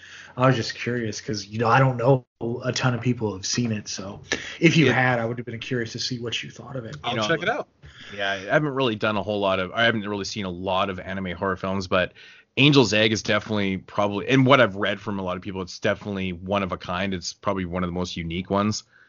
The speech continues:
Speaker 2: It's very art house. It's like an
Speaker 1: Mm.
Speaker 2: art house anime. It's really interesting. The other one on that episode, by the way, is Vampire Hunter D. So check it out.
Speaker 1: Yep.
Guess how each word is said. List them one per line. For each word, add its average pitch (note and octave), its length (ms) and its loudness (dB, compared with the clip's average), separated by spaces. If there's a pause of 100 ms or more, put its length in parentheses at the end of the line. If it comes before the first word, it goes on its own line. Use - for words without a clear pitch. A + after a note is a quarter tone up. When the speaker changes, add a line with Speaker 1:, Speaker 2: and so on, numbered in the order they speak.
(180)
Speaker 2:
It's F#2+ 340 -2
very A#2+ 580 6
art G2+ 200 4
house. - 480 -4 (260)
It's - 120 -8
like G#2+ 120 0
an G2+ 80 -8
Speaker 1:
Mm. D#3 120 2
Speaker 2:
art G#2 140 4
house G#2 300 -4
anime. G2+ 280 0
It's F2 380 -4
really F2+ 180 0
interesting. F#2 380 -2
The A#2 100 8
other B2 140 8
one G#2 300 4
on G2+ 240 -2
that F#2 120 0
episode, F#2 300 -2
by F#2 100 2
the F2 80 -4
way, F2 140 -4
is E2 100 -8
Vampire E2 600 -6
Hunter D#2+ 200 -8
D. C#2+ 180 -10
So C2 240 -10 (1600)
check D#3 180 6
it F3 60 10
out. F#3+ 180 8
Speaker 1:
Yep. C3+ 500 6